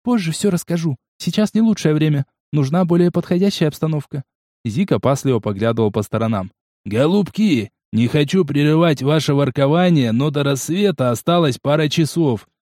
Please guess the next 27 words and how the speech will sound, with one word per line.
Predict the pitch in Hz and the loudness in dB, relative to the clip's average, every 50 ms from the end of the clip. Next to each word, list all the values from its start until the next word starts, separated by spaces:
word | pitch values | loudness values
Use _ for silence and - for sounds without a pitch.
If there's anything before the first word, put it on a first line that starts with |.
| _ - | _ -2
Было | 107 131 175 196 190 185 | 0 2 4 4 4 2
бы | 170 185 185 | 2 2 2
неплохо | 196 196 160 180 214 220 202 - 147 123 | 2 2 2 2 2 2 2 2 0 0
позаботиться | - 143 135 135 156 165 165 202 208 170 151 123 - - 123 123 123 | 0 -2 0 0 0 0 2 0 0 0 0 -4 -2 -2 0 0 0
о | |
поиске | 120 - 175 185 175 160 - - 160 170 | 0 0 0 2 2 0 0 0 2 2
укрытия | 170 156 - 165 196 214 202 156 - 156 143 | 2 2 0 0 0 0 0 0 0 0 0
на | 143 156 180 | 2 0 0
день. | 165 151 143 127 120 113 98 - _ _ _ _ _ _ - | -2 -2 -2 -2 -2 -2 -4 -6 _ _ _ _ _ _ -2
Мы | 120 156 202 | 0 2 4
вымотались | 220 247 240 202 170 139 - 127 120 117 107 - | 4 4 4 4 2 2 0 0 -2 -2 -2 0
и | 139 147 | 0 2
устали. | 165 165 - - 151 147 135 117 107 90 - _ _ _ _ - | 2 0 0 0 0 0 0 0 -2 -6 -8 _ _ _ _ -4
Боеприпасов | - 110 117 127 120 135 135 131 - 165 165 170 135 131 117 - | -2 0 0 0 0 0 -2 0 0 0 0 0 0 0 -4 -2
почти | - 120 117 - - 139 147 151 | -2 -2 -2 -2 0 0 0 2
нет». | 143 127 113 98 - _ _ _ _ _ _ _ _ _ - - | 2 0 0 -2 -6 _ _ _ _ _ _ _ _ _ -14 -8
«Брось, | 101 120 131 143 139 117 107 98 | -4 0 2 2 2 2 0 -2
Зик, | 92 101 127 151 - - - - _ _ _ _ _ _ | -4 -4 -6 -6 -6 -8 -12 -20 _ _ _ _ _ _
у | - 113 | -4 -2
нас | 113 123 139 143 135 - | 0 2 2 0 0 -2
скоро | - 147 143 135 127 | -2 -2 0 2 2
будет | 123 135 165 151 131 104 - | 2 0 0 0 0 -2 -2
самое | - 127 127 135 135 127 127 | -2 -2 0 2 2 2 2
лучшее | 131 156 160 - - 123 113 | 0 0 -2 -2 0 0 0
убежище | 110 110 110 139 160 160 135 101 - - 107 | 0 0 0 0 0 0 0 -2 -2 -2 -4
из | 107 101 | -2 -2
возможных». | 117 127 127 127 143 147 139 113 92 92 85 - - | 0 -2 -2 0 -2 -2 -2 -2 -4 -8 -12 -16 -18